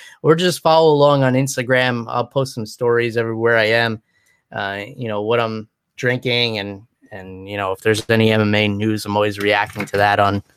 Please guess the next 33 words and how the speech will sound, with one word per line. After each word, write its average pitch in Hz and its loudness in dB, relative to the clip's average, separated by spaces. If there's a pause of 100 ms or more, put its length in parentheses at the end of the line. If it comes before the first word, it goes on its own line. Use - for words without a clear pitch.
(280)
on 113 -2
Twitter 110 0
and 104 -4
Instagram 107 -4
and 92 -12
stuff - -6
like 104 -4
that. 107 0 (200)
Try 113 -2
to 104 -2
keep - -10
up 101 -2
with 104 0
it 101 0
as 98 -4
much 101 -2
as 101 -16
possible. 107 -2 (220)
If - -20
you 151 4
guys 175 4
wanna 180 2
get 185 2
a 160 2
hold 170 4 (380)
of 147 -2
the 165 -2
animal, 160 2
it's 131 -2
at 170 2 (120)
animal 160 0
underscore 170 0
Wilson 147 -4